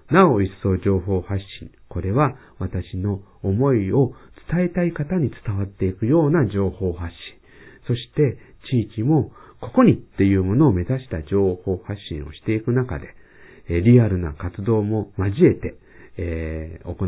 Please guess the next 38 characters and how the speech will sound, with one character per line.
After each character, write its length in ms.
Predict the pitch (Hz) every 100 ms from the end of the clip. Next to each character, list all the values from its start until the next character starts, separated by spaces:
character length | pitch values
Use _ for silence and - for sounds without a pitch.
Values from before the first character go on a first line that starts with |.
| 90
っ 40 |
て 160 | 87 87
い 40 |
く 80 | 87
中 280 | 85 78 95
で、 240 | 175 151 - - - -
よ 160 | 90
り 160 | 87 82
一 80 | - -
層 180 | 85 87
な 240 | 147 160 - _ -
フ 60 | 101
ァ 40 |
ン 200 | 85 101
を 180 | 160 - - -
作 180 | - -
っ 20 |
て、 320 | - - - - - - - -
パ 160 | 101 90
ー 100 | -
ト 100 | 78
ナ 160 | 82
ー 20 |
を 100 | 123 -
作 160 | - -
っ 40 |
て 240 | - - 80
い 80 | -
き 100 | -
た 120 | 85
い 80 | 82
と 120 | 95
思 160 | 87 82
い 40 |
ま 120 | 90 -
す 60 | 92
の 120 | 110
で、 200 | 180